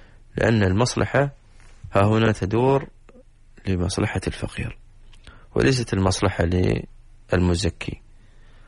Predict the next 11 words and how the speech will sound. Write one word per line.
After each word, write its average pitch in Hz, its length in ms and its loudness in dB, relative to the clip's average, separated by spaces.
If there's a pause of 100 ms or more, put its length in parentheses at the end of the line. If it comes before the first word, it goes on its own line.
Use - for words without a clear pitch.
(160)
فبعض 110 240 4
الناس 117 420 2
عندما 95 340 2
يأتي 101 260 0
يزكي 87 420 -2
كأنه 104 500 2
يدفع 95 340 0
راتب 104 380 0
شهري - 460 -2 (680)
لهذا 101 280 4
الفقير، - 520 -6